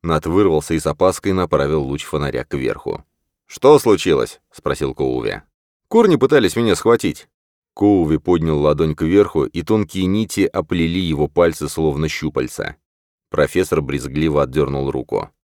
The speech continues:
Нату приходилось встречать, как разные растения Амазонии реагируют на прикосновение. Свёртывают тронутые листья, выстреливают семенами-летучками, закрывают цветы.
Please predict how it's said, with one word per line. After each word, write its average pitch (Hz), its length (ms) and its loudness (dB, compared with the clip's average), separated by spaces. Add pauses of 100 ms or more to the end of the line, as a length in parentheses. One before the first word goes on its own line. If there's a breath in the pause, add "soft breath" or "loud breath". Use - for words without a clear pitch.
(380)
Нату 92 300 0
приходилось 113 500 0
встречать, 76 560 -2
как 82 240 0
разные 82 340 2
растения 78 520 -2
Амазонии 76 520 0
реагируют 80 540 0
на 90 100 -2
прикосновение. 78 920 -4 (280)
Свёртывают 87 680 0
тронутые 78 480 2
листья, 73 520 -4 (200)
выстреливают 82 720 0
семенами-летучками, 82 1200 -2 (180)
закрывают 85 680 2
цветы. 82 580 -6